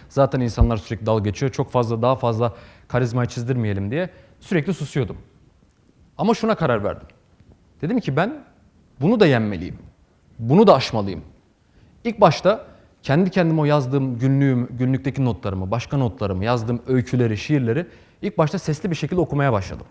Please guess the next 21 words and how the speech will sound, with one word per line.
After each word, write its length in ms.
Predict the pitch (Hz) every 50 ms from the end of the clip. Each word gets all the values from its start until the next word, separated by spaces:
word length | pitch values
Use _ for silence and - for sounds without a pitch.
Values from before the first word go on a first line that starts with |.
| - _ _ _ _ _ _ _ _ _ _ _ _ _ _ _ -
Ve 120 | 143 165 180
bunları 220 | 202 196 208 202
okurken 520 | 151 156 - 226 254 - - 160 127 113 120
de, 160 | 170 220 - - - - _ _ _ _ _ _ _ _ -
bu 220 | 135 160 175 175 - - -
yazdığım 420 | 135 143 143 143 123 127 131 127
notları 260 | 127 120 - - 131 135
okurken 440 | 131 - 196 165 - 170 196 208 - - _ _ _ _
kendimi 320 | - 156 165 185 208 220
sürekli 520 | 180 - - 214 185 - - 190 233 233 - - - - - - - - - - - -
ilk 140 | 175 -
başta 220 | 175 165 143 - - -
aile 280 | 139 139 143 151 147
içerisinde, 520 | 135 - 127 110 95 90 - 104 92 90 92
sonra 240 | - - 135 135 - -
okulda, 400 | 135 123 - - 117 95 98 95
sonra 240 | - - 147 147 117
sosyal 400 | - - 127 110 - - 156 147
çevrede 460 | - - 110 98 95 90 120 160 190 - - - _ _ _ _ _ _ _ _ _ _ _ _ _ _ - - - - - - - _ _ - - - - - -
hayal 320 | - - 151 185 196 208 170
ettim. 260 | 120 - - - -